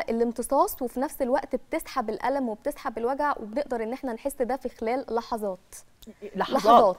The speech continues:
Speaker 1: ليه
Speaker 2: فعلًا.
Speaker 1: بقى لحظات؟ لأن كمان التركيبة احنا كنا حريصين إن هي تبقى جل، ما تبقاش كريم.
Speaker 2: آه، إيه الفرق بقى صحيح بين الجل وبين الكريم؟
Speaker 1: الجل بيكون امتصاصه أسرع
Speaker 2: آه.
Speaker 1: وبيقدر إن هو يوصل بنسبة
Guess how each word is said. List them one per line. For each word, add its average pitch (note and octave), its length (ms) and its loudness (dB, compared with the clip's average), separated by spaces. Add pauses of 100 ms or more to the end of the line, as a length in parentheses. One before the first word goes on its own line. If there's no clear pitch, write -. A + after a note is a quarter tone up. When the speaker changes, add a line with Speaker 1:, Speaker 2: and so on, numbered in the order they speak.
(720)
Speaker 1:
ليه A3+ 80 10
Speaker 2:
فعلًا. A3+ 80 12
Speaker 1:
بقى C4 180 8
لحظات؟ A#3+ 460 4
لأن B3 200 0
كمان B3+ 240 0
التركيبة D4+ 520 0
احنا A#3+ 380 -2 (140)
كنا A3+ 200 -4
حريصين B3+ 440 -2
إن A#3+ 100 -2
هي C#4+ 80 2
تبقى C#4 220 -4
جل، A3+ 320 2
ما G3+ 80 -4
تبقاش - 340 -4
كريم. G#3+ 380 -2 (320)
Speaker 2:
آه، G3+ 400 6
إيه C4 80 6
الفرق C#4+ 300 -2
بقى G#3 140 0
صحيح A3 220 -10
بين A#3 100 0
الجل B3 320 -2
وبين F#3+ 160 -2
الكريم؟ F3 500 -8
Speaker 1:
الجل C4 680 4
بيكون C#4 340 -2
امتصاصه C4+ 680 -2
أسرع C#4+ 400 0 (140)
Speaker 2:
آه. - 40 0
Speaker 1:
وبيقدر B3+ 360 2
إن A#3 120 0
هو C#4 200 2
يوصل C#4 460 -2
بنسبة A3 460 -2